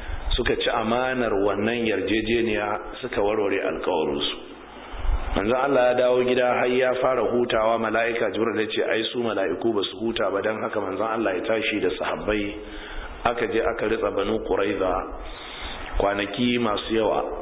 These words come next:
Daga ƙarshe dai aka zartar musu da hukuncin kisa, aka kuma kashe duk wanda ainihin ya balaga. Waɗanda suke yara ne daga cikinsu ko ƙanana, da mata,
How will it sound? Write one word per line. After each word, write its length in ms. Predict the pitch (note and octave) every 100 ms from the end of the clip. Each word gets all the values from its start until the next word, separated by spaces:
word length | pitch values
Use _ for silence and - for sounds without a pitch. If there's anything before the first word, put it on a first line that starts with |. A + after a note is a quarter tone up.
| -
Daga 180 | F#2+ F#2+
ƙarshe 460 | F#2 F#2 - A2
dai 500 | A2 G#2+ G#2 G#2 G#2+
aka 180 | A2+ A2
zartar 360 | F#2+ G#2 - A2
musu 280 | A2 G2 G2
da 80 |
hukuncin 640 | A#2 G#2+ A#2 A2+ A2+ G2 F2
kisa, 400 | B2 A#2 G2 F#2+ F#2+ - - - - - - - - - - - - - - - -
aka 180 | A2+ A2
kuma 220 | A2 G#2+
kashe 320 | G#2 A#2 A2 F#2
duk 120 | A2 A#2
wanda 300 | A#2 A#2+ A#2 A2
ainihin 440 | G2 G#2 G#2+ A2
ya 80 | A2
balaga. 440 | F#2+ E2 E2+ D#2 - - - - - - - -
Waɗanda 300 | - A#2+ A#2+
suke 140 | A2+ A#2
yara 340 | G#2 A2 A2
ne 120 | A2 F#2+
daga 240 | F2+ E2
cikinsu 400 | - A#2+ A#2 G#2+ -
ko 120 | G#2+
ƙanana, 720 | A2 A#2 C#3 C3 G#2+ - - - - - - - -
da 100 | F#2+
mata, 420 | G2+ A2+ A2+ A2+